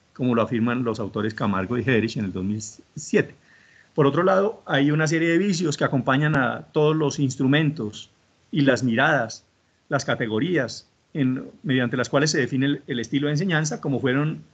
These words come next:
la parcialidad, como son la parcialidad, que implica omitir aspectos re-, re-, relevantes en la conducta de un sujeto, la dicotomía al no explicar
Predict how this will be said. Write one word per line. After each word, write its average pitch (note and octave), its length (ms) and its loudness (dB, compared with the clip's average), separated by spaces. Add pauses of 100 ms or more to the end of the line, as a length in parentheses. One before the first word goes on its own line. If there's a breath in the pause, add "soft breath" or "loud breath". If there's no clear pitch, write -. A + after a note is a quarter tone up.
(200)
la C3+ 140 2
parcialidad, B2 640 0
como A#2 160 -6
son C3 160 -2
la C#3+ 100 2
parcialidad, B2+ 680 -4 (140)
que B2 340 -4
implica C#3 460 -2
omitir D3 380 2
aspectos C#3+ 600 -4
re-, B2+ 340 0
re-, B2 300 0 (140)
relevantes C3 880 0 (280 soft breath)
en C#3+ 140 0
la B2 140 2
conducta B2+ 360 -2
de D3+ 80 0
un D#3+ 60 -2
sujeto, G3 400 -4 (440 soft breath)
la D3 100 6
dicotomía C#3+ 800 0
al B2 260 -2
no C3+ 160 0
explicar C#3+ 600 -4